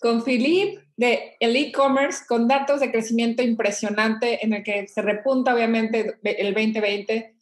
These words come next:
Y quedamos de hacer una segunda parte con Luis, con Luis Quiroz, que también aquí nos acompaña. Y vemos, el tema de hoy es e-commerce, cross-border y su perspectiva en México.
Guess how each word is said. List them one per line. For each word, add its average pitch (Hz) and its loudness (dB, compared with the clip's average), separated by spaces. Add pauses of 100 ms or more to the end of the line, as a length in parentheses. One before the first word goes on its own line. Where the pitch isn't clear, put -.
(180)
Y 226 -2
quedamos 320 2
de 269 4
hacer 285 2
una 285 0
segunda 269 0
parte 254 0
con 254 -2
Luis, 302 -4
con 208 -4
Luis 214 0
Quiroz, 208 -2
que - -8
también 196 -2
aquí 208 -2
nos 196 -6
acompaña. 214 -2 (800)
Y 311 -2
vemos, 339 0 (140)
el 269 0
tema 285 2
de 285 4
hoy 285 4
es 269 -6
e-commerce, 277 0 (120)
cross-border 240 0
y 240 -4
su 233 -6
perspectiva 220 -2
en 208 -4
México. - -10